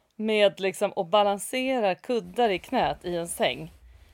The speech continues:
och har satt en bok under mikrofonen. Alltså, jag har ingen aning om ens det här kommer funka, men <laughs> och väldigt svajigt wifi, men, men, eh...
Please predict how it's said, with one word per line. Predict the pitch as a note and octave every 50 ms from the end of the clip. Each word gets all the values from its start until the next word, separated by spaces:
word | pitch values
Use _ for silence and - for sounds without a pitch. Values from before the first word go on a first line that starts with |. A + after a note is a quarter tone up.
| _ -
och | - G3+ F#3+
har | G#3 G3+ F3+
satt | - G#3 G3 - -
en | G#3 G3+ F#3+ F3+
bok | A3+ C4 A#3+ F#3 D#3+ - -
under | - G3 F#3+ E3+ E3+ E3+
mikrofonen. | E3+ D#3 F3+ F3 - G#3+ G#3 G#3+ F3+ D3+ C#3+ C#3 D#3 - -
Alltså, | - F#3+ - A3
jag | G#3+
har | A3
ingen | G#3+ G#3 G#3
aning | G3+ G3 G3+ G#3 A#3
om | G#3+ F3
ens | E3 D#3 D3+ E3+ - - -
det | E3 F#3
här | G3 D3+
kommer | - E3 D#3+ D#3
funka, | - F3 D#3 D3+ - - G#3+ F3+ D3+
men | D#3 E3 E3 E3+ A3 - - A3 - _ _ _ _ - - _ -
<laughs> | D4 _ _ - - _ _ _ - - - -
och | A3+ B3 G3+ G3+
väldigt | A3 A3 G#3 F#3 F3+ A3 -
svajigt | - - G#3+ G#3 F3+ E3 D#3+ D#3+ -
wifi, | E3 F#3 G3 A3 G#3+ - G3 F#3+
men, | D#3 F3+ G3 F3+ - - _ _ _ _ _ _ _ _ _ _ _ _ _ _ _
men, | - G3 F#3+ F#3 F3+ F3+ F3+ F3
eh... | F3 E3+ E3 E3 D#3+ D#3+ D#3+ D#3+ D#3 D#3 D#3 D#3 D#3+